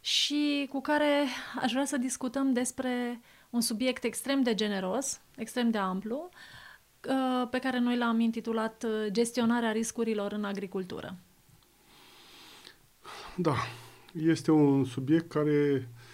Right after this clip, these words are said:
Speaker 2: uh, vine în atenția fermierilor și a opiniei publice, mai ales în situații de criză. Vine în atenția publică gestionarea riscurilor când e secetă, când, uh, foarte mulți fermieri constată că nu mai au soluții și nu mai știu încotro să o apuce.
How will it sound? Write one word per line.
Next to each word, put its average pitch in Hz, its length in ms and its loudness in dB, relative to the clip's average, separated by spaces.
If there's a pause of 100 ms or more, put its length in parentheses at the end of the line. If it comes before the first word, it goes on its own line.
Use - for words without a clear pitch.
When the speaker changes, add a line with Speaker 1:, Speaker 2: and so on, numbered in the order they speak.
(420)
Speaker 2:
uh, 127 460 2
vine 165 320 8
în 160 120 6
atenția 135 800 4
fermierilor 135 600 2
și - 200 -6
a 127 160 4
opiniei 127 360 2
publice, 160 640 -2
mai 156 200 2
ales 151 300 -2
în 143 320 2 (180)
situații - 480 -2
de 131 120 4
criză. 113 380 -2 (500)
Vine 135 300 2
în 120 220 2
atenția 117 440 -2
publică 147 580 -6
gestionarea 131 420 -2
riscurilor 147 580 -4
când 139 220 0
e 127 60 2
secetă, 123 680 0 (760)
când, 170 420 6
uh, 151 420 6
foarte 170 420 2
mulți 156 500 4
fermieri 135 1040 2
constată 175 540 2
că 175 160 0
nu 175 140 4
mai 170 240 2
au 165 160 -2
soluții 147 480 -2
și - 140 -10
nu 151 60 0
mai 151 160 -2
știu 120 200 -6
încotro 131 300 -6
să 117 140 -10
o - 20 -8
apuce. - 400 -16